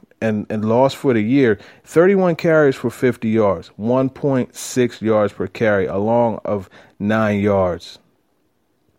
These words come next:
The running game just hasn't been there for him. How can they get it going against the Eagles? I don't think it's possible. Everybody makes these statements about the wide nines and how all of a sudden it's, it's easy to run against the Eagles.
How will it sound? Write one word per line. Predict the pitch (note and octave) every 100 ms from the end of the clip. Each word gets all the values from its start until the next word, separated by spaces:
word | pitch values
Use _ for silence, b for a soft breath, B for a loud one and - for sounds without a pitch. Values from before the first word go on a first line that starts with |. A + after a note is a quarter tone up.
| - -
The | A2+
running | B2+ C3+
game | B2+ B2+ A2+
just | G#2+
hasn't | A#2 A#2 G#2+ G2+
been | A2 G#2+
there | G2+
for | F#2+ F#2 F#2
him. | E2 - b b b b b
How | - - C3+ D3 D3 - b b -
can | A#2
they | A#2
get | G#2 A2+
it | A2
going | G#2+ A2 G#2+ G2 F#2+ b b
against | - G2+ G#2+ G2
the | -
Eagles? | - G#2+ G2 - - - _ _ _ -
I | D3
don't | G#3+
think | E3 D#3
it's | C#3+
possible. | - E3+ F3+ - - - _ b b b
Everybody | - B2+ C#3+ D3+ C#3+
makes | C#3 C#3+ -
these | C#3 C3+ B2 - b _
statements | - A#2 C3 C#3+ D#3 C3+
about | B2 G#2 B2+ B2+
the |
wide | A2+ A#2+ B2+ C3
nines | A#2 A#2+ C3+ C#3
and | A2
how | A#2 A2+
all | G2 A#2
of | A#2
a |
sudden | - C3+ C3+ A#2+
it's, | G2 G2 -
it's | G2+ F#2+
easy | A#2 B2+ B2
to | A2+
run | A2+ B2+ C3
against | A#2 A#2+ -
the | D#2+
Eagles. | A#2 B2 A#2+ A#2+